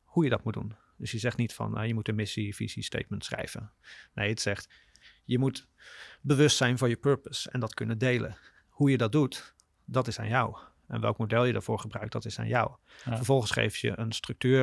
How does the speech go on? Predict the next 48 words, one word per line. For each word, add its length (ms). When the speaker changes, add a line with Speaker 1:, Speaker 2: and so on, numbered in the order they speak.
Speaker 1:
een 120
radarstructuur, 1040
nou, 240
een 60
beetje 280
als 120
de 100
P 120
D 220
C 40
A-cyclus. 720
Dat 120
je 60
zegt 180
van, 100
nou, 140
je 100
plant 320
hoe 120
je 60
het 80
aan 120
gaat 160
pakken, 300
of 80
welk 180
resultaat 500
je 80
wil 120
bereiken. 540
Je 200
zegt 240
vervolgens 360
welke 260
activiteit 640
of, 220
eh, 100
hoe 140
pakken 280
we 60
dat 80
dan 120
aan? 180
Wat 120
is 80
de 60
approach 420
dan? 280